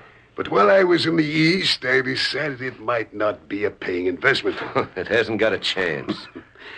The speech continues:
Speaker 1: So I sold my interest.
Speaker 2: You did? And what are you hanging around here for?
Speaker 1: I sold it six times.
Speaker 2: You mean six people got together and bought you out?
Speaker 1: No, Al. I sold my half interest to six different people.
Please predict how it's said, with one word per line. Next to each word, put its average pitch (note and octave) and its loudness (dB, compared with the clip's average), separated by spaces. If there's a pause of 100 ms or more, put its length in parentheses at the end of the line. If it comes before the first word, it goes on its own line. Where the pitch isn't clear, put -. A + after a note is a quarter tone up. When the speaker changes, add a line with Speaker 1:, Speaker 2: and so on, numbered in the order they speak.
(200)
Speaker 1:
So E2+ -6
I F2 0
sold G2 0
my F2 -4
interest. D#2 -8 (220)
Speaker 2:
You C#2+ -10
did? B2 0 (360)
And G#2+ -4
what F#2+ -2
are F#2 -2
you F#2 -2
hanging A2+ 0
around F3+ 2
here F#2+ 0
for? C#2+ -8 (120)
Speaker 1:
I A2 4
sold A2 -2
it G2+ -4
six - -6
times. C#2+ -4 (400)
Speaker 2:
You - -18
mean E2+ -8
six - -12
people B2+ -4
got G#2+ 0
together A2 -2
and F#2 -2
bought A2 -2
you G#2+ 0
out? B2 -2
Speaker 1:
No, D2+ -2
Al. C2+ -6 (120)
I F#2 2
sold C#3 -2
my A#2+ 4
half G#2+ 2
interest F#2+ -4
to - -12
six - -10
different F#2+ -6
people. C3 -2